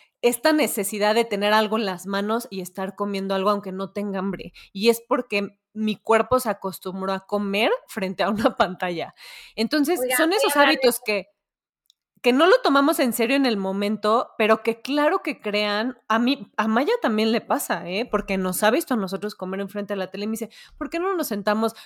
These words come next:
Speaker 1: Como que ella nos quiere convencer de que nos sentemos a, a comer en la te-, o sea, como que sí es algo que se repite.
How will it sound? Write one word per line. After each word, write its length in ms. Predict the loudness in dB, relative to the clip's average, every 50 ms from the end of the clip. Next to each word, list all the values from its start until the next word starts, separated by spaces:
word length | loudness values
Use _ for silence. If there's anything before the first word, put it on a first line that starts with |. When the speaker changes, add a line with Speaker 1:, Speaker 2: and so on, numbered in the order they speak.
| _
Speaker 1:
Como 260 | -4 -2 -2 -2 0
que 80 | 0 2
ella 160 | 4 4 4
nos 200 | 4 2 0 -2
quiere 280 | -2 -2 0 0 0 0
convencer 720 | 0 -2 -2 -2 -4 -4 -6 -8 -8 -6 -6 -6 -6 -8 -10 -14 -20 _ -6
de 180 | -4 -4 -4
que 100 | -2 -4
nos 200 | -4 -2 -4 -4
sentemos 520 | -6 -6 -8 -4 -4 -4 -2 -2 -2 -2 0
a, 180 | -2 -2 -2 -2 -4
a 120 | -6 -4
comer 260 | -6 -6 -6 -4 -4
en 120 | -4 -4 -6
la 100 | -6 -8
te-, 120 | -10 -8 -6
o 60 | -4
sea, 160 | -4 -4 -4
como 260 | -4 -2 -2 -2 -2 -2
que 100 | -4 -6
sí 220 | -4 2 2 2
es 120 | 2 4
algo 220 | 2 2 0 0 0
que 80 | -4
se 180 | -10 -8 -10 -10
repite. 580 | -8 -8 -10 -8 _ -12 -12 -10 -14 -16 -16